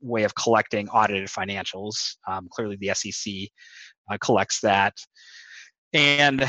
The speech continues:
you know, that, that's a reliable source of, of data, and, and the I R S really does rely on that most, most frequently. Um, you know, but, but the underlying thing I think that companies can be aware of is, what's your operating profit at each of your entities,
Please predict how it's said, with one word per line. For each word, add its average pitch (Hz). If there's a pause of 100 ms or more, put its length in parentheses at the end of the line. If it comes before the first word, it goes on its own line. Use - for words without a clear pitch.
(220)
you 151
know, 127
that, 147
that's 156
a -
reliable 123
source 113
of, 107
of 110
data, 95
and, 95
and 101
the 104
I 110
R 101
S -
really 95
does 95
rely 92
on 85
that 85
most, 92 (120)
most 101
frequently. 90 (440)
Um, 117
you 160
know, 143
but, 165
but -
the 160
underlying 156 (360)
thing 123
I 107
think 113 (600)
that 104 (140)
companies 120
can -
be -
aware 101
of 95
is, 101 (440)
what's -
your 240 (220)
operating 104
profit 92
at 107
each 107
of 101
your 92
entities, 85